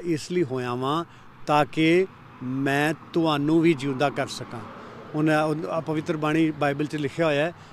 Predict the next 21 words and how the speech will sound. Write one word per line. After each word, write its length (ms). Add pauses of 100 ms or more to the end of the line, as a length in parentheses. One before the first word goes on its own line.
(200)
ਕਿ 120
ਜਿਹੜਾ 360
ਜਿਹੜਾ 340
ਪ੍ਰਭੂ 280
'ਤੇ 160
ਵਿਸ਼ਵਾਸ 500
ਕਰਦਾ 280
ਹੈ, 120 (580)
ਉਹ 360 (360)
ਮਰ 280
ਵੀ 120
ਜਾਏ 220
ਤਾਂ 220
ਵੀ 100
ਨਹੀਂ 140
ਮਰਦਾ, 340
ਬਲਕਿ 360
ਹਮੇਸ਼ਾ 420
ਜਿਉਂਦਾ 320
ਰਹਿੰਦਾ 260
ਹੈ। 80